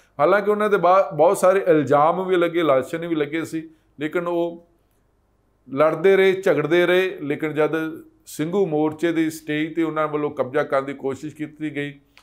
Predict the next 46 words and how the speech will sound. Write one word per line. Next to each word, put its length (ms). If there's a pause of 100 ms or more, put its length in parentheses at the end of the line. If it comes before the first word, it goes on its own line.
(380)
ਉੱਥੇ 340
ਵੀ 300 (260)
ਜਿੱਦਣ 340
ਕ-, 120
ਲ-, 340
ਕ-, 240
ਲ-, 240 (600)
ਲਾਲ 260
ਕਿਲ੍ਹੇ 300
ਤੇ 460 (560)
ਕੀਤਾ 320
ਗਈ 120
ਕੋਸ਼ਿਸ਼, 460
ਉੱਥੇ 220
ਜਾਏ 340 (680)
ਜਿਹੜੇ 220
ਕਿਸਾਨ 460
ਇਕੱਠੇ 360
ਹੋਏ 140
ਨੇ, 220 (400)
ਔਰ 100
ਉਸ 120
ਤੋਂ 120
ਬਾਅਦ 240
ਜ-, 200
ਜਿਹੜਾ 220
ਉਸ 280 (100)
ਘਟਨਾ 280
ਨੂੰ 160
ਰੰਗਤ 360
ਦਿੱਤੀ 440
ਗਈ 280 (460)
ਕਿ 100
ਕਿਵੇਂ 320
ਉੱਥੇ 360
ਲਾਲ 260
ਕਿਲ੍ਹੇ 300
ਤੇ 200
ਕੇਸਰੀ 600
ਝੰਡਾ 300
ਲਹਿਰਾਇਆ 300
ਗਿਆ। 160
ਤੇ 80
ਉਸ 140
ਤੋਂ 140
ਬਾਅਦ 440